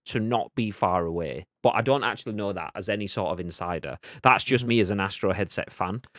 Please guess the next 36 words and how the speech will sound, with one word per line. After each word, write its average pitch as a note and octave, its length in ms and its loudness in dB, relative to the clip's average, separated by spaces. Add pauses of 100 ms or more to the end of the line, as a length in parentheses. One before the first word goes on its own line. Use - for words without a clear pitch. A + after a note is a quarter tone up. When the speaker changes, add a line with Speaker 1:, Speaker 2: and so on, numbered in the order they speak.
(160)
Speaker 1:
not G2+ 200 -2
s-, - 180 -6
not A#2+ 200 2
necessarily G2+ 320 -2
as F2 80 0
an F2 80 -4
Astro F2+ 260 -2
partner. D#2 400 -2
That's G#2+ 180 0
me A#2+ 80 0
as F#2+ 100 0
an F#2+ 60 -2
Astro F#2 220 -4
headset F2+ 300 -8
fan F2+ 300 -4 (180)
saying, F2 380 0 (500)
within B2+ 420 8
twelve B2+ 320 8
months, A#2+ 500 0
I B2+ 120 8
would B2+ 180 6
expect - 520 4
that. - 280 0 (180)
But C#3 140 6
then C#3 120 8
again, B2 220 6
I'd C#3+ 160 8
have B2+ 80 0
probably B2 280 4
expected F#2+ 480 0
them F2+ 140 -4
already. E2 560 2 (140)
Um, G#2 480 0 (500)
I B2 80 8
wonder E3 440 8
if - 400 6